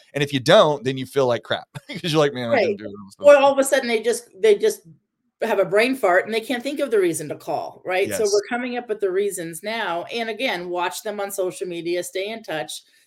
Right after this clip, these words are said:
Speaker 1: Yeah.
Speaker 2: Their kid just graduated summa cum laude, send them a note and congratulate them.
Speaker 1: Right,
Speaker 2: You
Speaker 1: right.
Speaker 2: know?
Speaker 1: Come up with reasons.
Speaker 2: Yeah.
Speaker 1: Um, all right. So on the database still too, um, what are your, what are you, kinda your best practices when it comes to the habits and processes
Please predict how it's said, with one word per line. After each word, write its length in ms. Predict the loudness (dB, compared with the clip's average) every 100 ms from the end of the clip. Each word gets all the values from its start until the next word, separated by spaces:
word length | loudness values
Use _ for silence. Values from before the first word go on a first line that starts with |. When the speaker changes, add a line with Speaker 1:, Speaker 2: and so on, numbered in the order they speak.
| _
Speaker 1:
Yeah. 100 | 4
Speaker 2:
Their 80 | 4
kid 200 | 2 0
just 220 | 0 -2 0
graduated 560 | 0 2 2 0 0
summa 300 | -4 -4 -4
cum 260 | -6 -8 -6
laude, 400 | -2 -2 -2 -6 -8
send 220 | -6 -4
them 100 | -4
a 60 |
note 240 | -2 -2 -4
and 100 | -10
congratulate 580 | -6 -4 -2 -4 -4 -8
them. 100 | _ _ _ _ _ -8
Speaker 1:
Right, 200 | -8 -8
Speaker 2:
You 160 | -10 -6
Speaker 1:
right. 140 | -6
Speaker 2:
know? 160 | -8 -14 _ _ _ _
Speaker 1:
Come 160 | 0 0
up 80 |
with 100 | -2
reasons. 440 | -6 -6 -8 -16 -20 -20 -10 2
Speaker 2:
Yeah. 180 | 4 4
Speaker 1:
Um, 240 | 2 -6 _ 2
all 80 | 2
right. 160 | 4
So 180 | 0 2
on 180 | 2 0
the 40 | 0
database 360 | -4 -2 -4
still 300 | -4 -4 -4
too, 440 | -4 -8 -8 -8 -4
um, 320 | -4 -4 -2
what 200 | 0 0
are 100 | 0
your, 400 | -4 -2 0 -2
what 220 | 0 0
are 40 |
you, 300 | 0 -8 -10 -16 _ _ _ _ _ _ _ -6
kinda 160 | -4
your 100 | -2
best 300 | 0 0 2
practices 540 | 0 -2 -2 -8 -8 -8
when 100 | -10
it 100 | -12
comes 360 | -8 -8 -8
to 500 | -10 -8 -6 -6 -8 -12 _
the 120 | -12
habits 400 | -2 0 0 -2
and 100 | -8
processes 560 | -4 -2 -2 -4 -6 -8